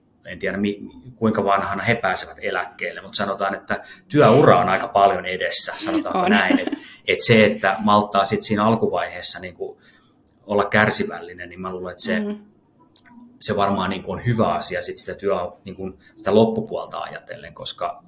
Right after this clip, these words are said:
Speaker 1: koska tota, vuosia on paljon, mitä, mitä sitten pääsevätkö ny-, nykyään niin kuin nuoret enää eläkkeelle ollenkaan, en mä tiedä, mutta että se on vähän erilainen kuvio kuin vaikka sitten kaksikymmentä, kolmekymmentä vuotta sitten, että, että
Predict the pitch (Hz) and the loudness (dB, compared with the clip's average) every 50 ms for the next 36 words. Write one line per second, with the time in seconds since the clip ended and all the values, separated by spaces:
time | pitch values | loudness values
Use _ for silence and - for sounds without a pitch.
0 | _ _ - 80 - - - 87 80 - 87 - - 90 87 82 - - - _ | _ _ -14 -12 -10 -10 -8 -8 -10 -8 -10 -10 -6 -6 -6 -6 -6 -10 -16 _
1 | - - - - - - - - - - - - - _ _ _ _ _ _ _ | -20 -20 -20 -18 -18 -18 -20 -20 -20 -20 -20 -20 -20 _ _ _ _ _ _ _
2 | - - _ _ - 107 113 110 101 - 95 98 95 95 92 - 101 92 92 92 | -20 -20 _ _ 2 4 6 6 6 6 4 2 2 2 2 2 0 2 0 0
3 | 87 85 90 90 - - 90 - - - - 92 - 92 - 95 92 - - 98 | -2 -4 -8 -10 -8 -10 -10 -10 -12 -14 -12 -8 -8 -6 -6 -6 -6 -6 -4 -6
4 | 90 - - - - _ _ _ _ _ _ _ _ _ _ _ - 107 107 107 | -6 -6 -8 -16 -20 _ _ _ _ _ _ _ _ _ _ _ 2 4 4 4
5 | 107 90 92 85 - - 90 92 101 110 - - - 156 135 110 110 110 107 101 | 4 2 2 0 -2 -4 -6 -4 -4 -4 -4 -2 -2 0 2 2 2 2 2 0
6 | 92 92 90 90 87 87 98 101 104 107 110 104 101 98 101 98 98 98 95 98 | 0 0 -2 -4 -4 -6 -4 0 2 4 6 6 6 6 4 2 0 0 2 2
7 | 101 101 98 - - 101 95 104 104 107 104 101 95 87 85 85 82 90 92 95 | 2 2 0 0 -2 -2 0 4 4 6 4 4 2 -2 -4 -6 -6 -6 -6 -6
8 | - - 92 92 85 - - - - 90 - 90 - - - 85 - - - - | -6 -8 -10 -12 -12 -12 -14 -18 -20 -16 -14 -14 -12 -10 -10 -10 -10 -12 -16 -18
9 | _ - - 95 92 101 107 120 127 131 110 104 101 98 92 - 107 107 104 98 | _ -6 -2 0 0 2 2 4 4 4 4 2 2 0 -2 -4 -4 -4 -4 -4
10 | 87 82 - - - - 92 82 - - - - 92 - - - - - - _ | -6 -8 -10 -14 -12 -8 -8 -8 -8 -8 -10 -10 -10 -12 -10 -8 -8 -8 -10 _
11 | _ _ _ _ _ _ _ _ _ _ - 87 85 - - - - - - 98 | _ _ _ _ _ _ _ _ _ _ -12 -10 -8 -8 -8 -10 -10 -6 -2 -2
12 | 95 87 87 - - 90 87 85 - - 87 - 85 - - - - 87 87 - | -2 -2 -4 -8 -12 -14 -16 -18 -14 -10 -10 -10 -10 -12 -14 -14 -14 -14 -14 -14
13 | - - 92 - - _ | -16 -18 -18 -18 -20 _